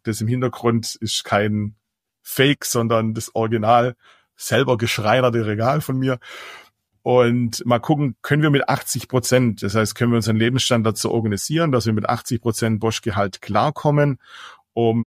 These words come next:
dann noch freier zu sein, diesen einen Tag die Woche, wie ich es gerade aktuell mache mit den Schulabbrechern. Bin gespannt, was danach kommt, wie sich das weiterentwickelt,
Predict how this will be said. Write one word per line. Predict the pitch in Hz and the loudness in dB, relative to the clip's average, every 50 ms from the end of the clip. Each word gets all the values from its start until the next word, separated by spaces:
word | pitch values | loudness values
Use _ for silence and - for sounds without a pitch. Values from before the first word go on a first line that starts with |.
| _ _ | _ _
dann | 104 101 107 113 117 113 - | 2 2 2 2 2 0 -2
noch | - 110 123 - | 0 -2 -2 -2
freier | - - 95 101 113 123 127 120 | -4 -2 2 2 4 4 4 2
zu | - - 117 | 2 -2 -2
sein, | - - 107 98 107 117 123 127 123 113 | 0 0 2 2 4 4 2 2 0 0
diesen | 104 107 95 95 104 | 0 -2 -4 -4 -4
einen | - - 101 107 113 113 | -2 -2 -2 0 -2 -2
Tag | - 107 104 104 107 98 - - | -2 0 2 2 2 0 -2 -6
die | 104 95 | -4 0
Woche, | 113 147 143 147 139 139 135 131 113 | 0 0 2 4 2 4 4 2 0
wie | 107 104 104 113 120 | -2 -2 -2 -2 -2
ich | 113 | -2
es | - - | -4 -4
gerade | - - 107 110 - | -2 0 2 2 2
aktuell | - - - - - 104 104 107 | 0 -2 -2 -4 -4 -2 0 0
mache | 107 104 107 107 - 110 | 2 2 2 0 0 -2
mit | 104 98 | -4 -4
den | 104 104 | -4 -6
Schulabbrechern. | - - 135 - 113 113 - - 123 117 110 - 113 110 110 107 - _ _ - - _ _ _ _ | -4 -2 0 0 0 0 0 2 2 2 4 4 2 2 0 -2 -6 _ _ -20 -20 _ _ _ _
Bin | 107 101 | -12 -10
gespannt, | 101 - - - 95 104 110 104 | -8 -8 -4 0 0 2 2 2
was | 107 104 - - - | 2 0 0 -2 -2
danach | - 98 95 95 127 117 - | 0 2 2 2 2 0 0
kommt, | - 127 123 117 110 | 2 2 4 4 4
wie | 107 | 2
sich | 101 107 104 | 0 0 -2
das | 101 101 - 95 | -4 -4 -2 0
weiterentwickelt, | 95 110 123 127 120 110 113 110 120 117 110 117 113 - | 0 2 2 2 0 0 0 0 2 2 2 2 2 0